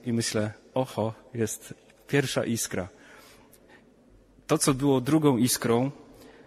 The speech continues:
i to, co już rzeczywiście mnie zaskoczyło i już tak nie, nie na poziomie jakiegoś żartu, ale na serio,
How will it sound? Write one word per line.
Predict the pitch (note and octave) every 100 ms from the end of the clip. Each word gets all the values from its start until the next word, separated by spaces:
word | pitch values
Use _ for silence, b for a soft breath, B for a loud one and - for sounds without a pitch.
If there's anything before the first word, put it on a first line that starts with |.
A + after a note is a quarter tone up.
| B -
i | A#2+
to, | D3
co | -
już | C3+
rzeczywiście | B2 B2+ D3+ - C3
mnie | A#2
zaskoczyło | A#2 - A#2+ - A2 G#2+
i | A#2
już | A#2+
tak | - B2 C3+
nie, | C#3 C3
nie | C#3+
na | C#3+
poziomie | C#3 C3 C#3 C3
jakiegoś | B2 B2+ A#2
żartu, | C3+ B2 - G#2+
ale | A2+ A#2
na | A#2+
serio, | - B2 G2+